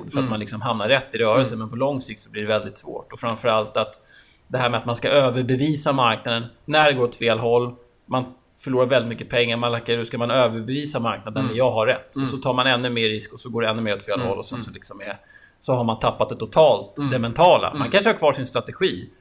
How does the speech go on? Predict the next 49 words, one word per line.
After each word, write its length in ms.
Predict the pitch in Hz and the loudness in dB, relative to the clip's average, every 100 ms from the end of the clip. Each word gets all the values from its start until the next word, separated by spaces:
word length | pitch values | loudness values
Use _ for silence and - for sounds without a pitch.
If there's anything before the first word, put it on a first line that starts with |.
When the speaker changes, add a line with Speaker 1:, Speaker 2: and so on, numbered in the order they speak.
| _ _ | _ _
Speaker 1:
men 200 | 117 113 | -6 2
den 200 | 143 143 | 2 2
anpassar 500 | 139 123 113 151 143 | 0 0 0 -2 -2
man, 160 | 131 | -4
den 120 | 123 139 | -2 0
använder 320 | 117 131 143 | 0 -2 -2
man 60 | |
inte 100 | 113 | -4
för 80 | - | -6
fem 260 | 110 117 110 | -2 0 2
öre 240 | 107 120 | 2 2
för 120 | 113 | 2
att 80 | 110 | -4
man 180 | 110 107 | -4 -6
är 160 | 107 98 | -6 -8
liksom 220 | - 107 | -14 -10
helt 360 | 117 110 104 | -4 -4 -4
ur 120 | 113 107 | -8 -4
balans 360 | 110 123 98 | 0 0 0
Speaker 2:
Mm. 100 | 127 | -4
Speaker 1:
mentalt. 540 | 117 113 143 120 110 - _ _ _ - - - _ - | -6 -6 -6 -6 -8 -16 _ _ _ -20 -20 -20 _ -14
Speaker 2:
Mm. 120 | - | -12
Speaker 1:
Ehm, 440 | - - - - 135 _ _ _ _ _ - | -12 -12 -14 -16 -20 _ _ _ _ _ -4
Speaker 2:
Och 80 | 123 | 4
Speaker 1:
Ja. 80 | 139 | 6
Speaker 2:
det 80 | 135 | 6
är, 260 | 127 127 123 104 107 123 120 | 6 4 2 -4 -10 -12 -6
det 60 | 151 | -2
är 40 | |
klart 220 | 151 131 | 2 2
att 120 | 120 123 | 0 -6
i 40 | |
början 420 | 117 127 127 143 | -4 -2 0 -2
så 140 | 131 135 | -2 -4
är 80 | |
det 60 | 117 | -4
mycket 300 | 113 110 113 | -8 -12 -14
nybörjarmisstag 880 | 113 110 110 107 107 - 120 113 113 | -10 -6 -4 -4 -6 0 2 2 0
och 60 | |
man 120 | 110 107 | -4 -4
hamnar 240 | 110 107 | -6 -8
fel 320 | - 113 107 | -8 -6 -6
och 80 | 107 | -6
så 100 | 123 | -12
vidare 120 | 110 | -14
och 60 | 104 | -12
så 100 | 113 | -10
vidare. 140 | 104 110 | -8 -8
Men 240 | 113 113 | -12 -14